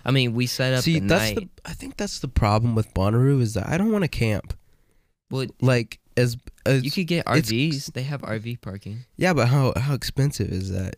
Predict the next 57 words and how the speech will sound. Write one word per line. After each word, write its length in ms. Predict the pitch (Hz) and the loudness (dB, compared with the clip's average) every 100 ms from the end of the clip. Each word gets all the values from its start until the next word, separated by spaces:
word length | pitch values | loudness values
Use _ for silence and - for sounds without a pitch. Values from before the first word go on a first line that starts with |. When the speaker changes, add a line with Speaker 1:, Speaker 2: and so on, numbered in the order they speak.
| - | 0
Speaker 2:
And 140 | 151 | 0
Speaker 1:
It's 120 | 127 151 | 0 2
Speaker 2:
you 140 | 151 | 2
have 120 | 156 | 2
to 100 | 131 | 0
pull 400 | 120 156 131 113 | 0 4 4 4
an 100 | 107 | 4
R 160 | 120 113 | 4 2
V 220 | 117 131 | 4 4
all 120 | 110 | 4
the 60 | 110 | 4
way 120 | 110 | 2
to 100 | 98 | 0
Tennessee. 640 | - 117 104 - 123 110 - _ _ _ _ _ _ _ _ _ _ _ _ _ _ _ _ | 0 2 2 0 0 0 -6 _ _ _ _ _ _ _ _ _ _ _ _ _ _ _ _
Speaker 1:
It's 160 | 117 110 | -8 -4
better 320 | 110 107 104 | 0 0 0
than 200 | 104 95 | -2 -4
being 240 | 98 98 95 | -4 -6 -6
in, 100 | - | -6
in 200 | 113 107 | -4 -4
a 60 | 101 | -2
tent. 220 | 120 131 | 2 4
Speaker 2:
Oh, 40 | |
yeah. 200 | 120 117 | 4 4
Speaker 1:
Let 80 | 95 | 4
me 100 | 120 | 4
say 240 | 131 127 120 | 4 4 4
Speaker 2:
Well, 80 | |
Speaker 1:
that. 80 | 117 | 4
Speaker 2:
yeah, 280 | 120 101 101 | 4 2 0
yeah. 200 | 95 90 | -4 -8
Speaker 1:
Let 140 | 117 | -10
me 140 | 127 120 | -10 -12
fucking 380 | - 95 98 - | -10 -10 -10 -12
say 200 | - 80 | -14 -14
that. 220 | 58 50 | -10 -4
Speaker 2:
Yeah. 160 | 98 67 | -2 -2
Speaker 1:
'Cause 120 | - | -6
the, 240 | - 87 - _ - - _ _ _ _ _ _ _ | -8 -12 -12 _ -20 -20 _ _ _ _ _ _ _
dude, 240 | 123 110 | -2 0
it 120 | 104 127 | -2 -2
get, 280 | 143 - | -2 -2
it 160 | 127 139 | -2 -2
got 200 | 160 147 | -2 -2
so, 300 | - 127 120 113 - - | -4 -6 -6 -8 -14 -16
it 120 | - | -8
gets 200 | 151 - | -6 -6
so 180 | - 120 | -8 -10
hot 500 | - - - 113 123 117 | -12 -14 -10 -10 -10 -10
in 120 | 104 | -12
the 60 | |
fucking 540 | 92 - 117 117 117 98 | -12 -12 -12 -10 -8 -6
morning. 500 | 95 95 107 120 117 | -6 -6 -6 -6 -8
Like, 180 | 95 - | -10 -2
it 60 | |
Speaker 2:
Yeah. 100 | 104 98 | 2 2
Speaker 1:
gets 220 | 104 | 0